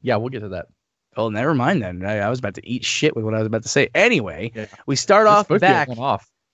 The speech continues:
Speaker 2: on October twenty-sixth, nineteen eighty-five, the proverbial date of Back to the Future lore. Um, we just got left off with Marty as he came back from the past in the nineteen fifties, nineteen fifty-five,
Speaker 1: He went back
Speaker 2: and got
Speaker 1: to
Speaker 2: his
Speaker 1: the
Speaker 2: parents
Speaker 1: future.
Speaker 2: together.
Speaker 1: Yeah.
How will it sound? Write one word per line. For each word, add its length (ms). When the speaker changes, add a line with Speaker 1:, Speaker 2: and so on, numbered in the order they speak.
Speaker 2:
on 120
October 380
twenty-sixth, 840
nineteen 440
eighty-five, 880
the 300
proverbial 560
date 640
of 220
Back 200
to 80
the 80
Future 300
lore. 500
Um, 480
we 140
just 260
got 180
left 260
off 200
with 120
Marty 420
as 80
he 80
came 240
back 320
from 220
the 120
past 560
in 140
the 80
nineteen 560
fifties, 560
nineteen 260
fifty-five, 220
Speaker 1:
He 100
went 200
back 80
Speaker 2:
and 80
got 100
Speaker 1:
to 60
Speaker 2:
his 100
Speaker 1:
the 60
Speaker 2:
parents 240
Speaker 1:
future. 80
Speaker 2:
together. 420
Speaker 1:
Yeah. 160